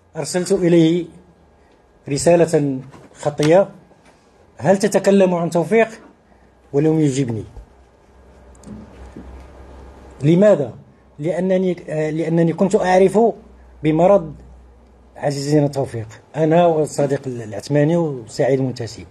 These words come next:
وحين كتب منير تلك الكلمة المؤلمة القاطعة آلمتنا كثيرًا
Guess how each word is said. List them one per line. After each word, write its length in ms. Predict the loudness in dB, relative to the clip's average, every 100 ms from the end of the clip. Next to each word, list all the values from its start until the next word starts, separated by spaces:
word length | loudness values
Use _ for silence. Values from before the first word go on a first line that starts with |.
| -20 _ -20 -2
وحين 400 | 0 2 2 4
كتب 500 | 2 2 4 2 0 -10 _ _
منير 400 | -6 -2 0 0 -4 -20 -20 _
تلك 240 | -2 0 2
الكلمة 540 | 0 2 2 4 4
المؤلمة 800 | 0 0 0 0 2 2 2 0 -4 -20 _ _ _ _ _ _ _ _ _ _ _ _ -20 _ -8
القاطعة 840 | -6 -6 0 4 4 4 2 2 -2 _ _ _ _ _ _ _ _ _ _ _ _ _ _ -20 -20 -10 2
آلمتنا 520 | 4 4 2 0 -2
كثيرًا 600 | 0 -2 2 4 2 0